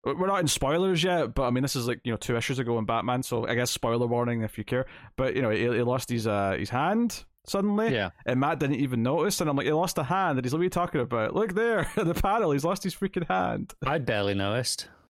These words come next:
Speaker 1: <laughs>
Speaker 2: Uh, no, the, uh, the
Speaker 1: Hmm.
Speaker 2: multiverse hopping and what they did with the,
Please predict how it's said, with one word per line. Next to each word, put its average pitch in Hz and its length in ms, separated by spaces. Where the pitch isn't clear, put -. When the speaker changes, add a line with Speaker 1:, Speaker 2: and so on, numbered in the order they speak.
Speaker 1:
<laughs> 185 100
Speaker 2:
Uh, 131 240
no, 120 380
the, 120 240
uh, 113 240
the 175 320
Speaker 1:
Hmm. 123 80
Speaker 2:
multiverse 131 420
hopping 139 420
and 117 260
what 131 180
they 123 120
did 120 380
with 123 160
the, 113 260